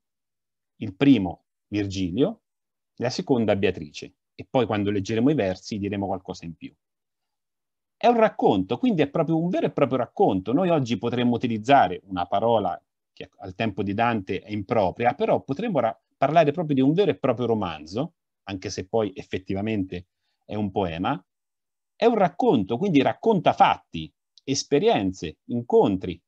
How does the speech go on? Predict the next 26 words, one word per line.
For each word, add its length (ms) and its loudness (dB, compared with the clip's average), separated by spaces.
Dante 300 2
incontra 420 0
persone, 680 -2
ma 160 0
è 360 0
ovviamente 1000 2
anche 640 -4
un 100 -2
racconto 640 -2
che 140 -4
ci 180 -4
parla 340 2
d'altro. 600 -6
In 200 0
ogni 500 6
fatto 480 0
raccontato, 1000 0
in 200 -2
ogni 220 0
persona 500 -4
che 160 -6
Dante 300 0
incontra 440 -4
nel 160 -6
suo 140 -6
percorso, 720 -8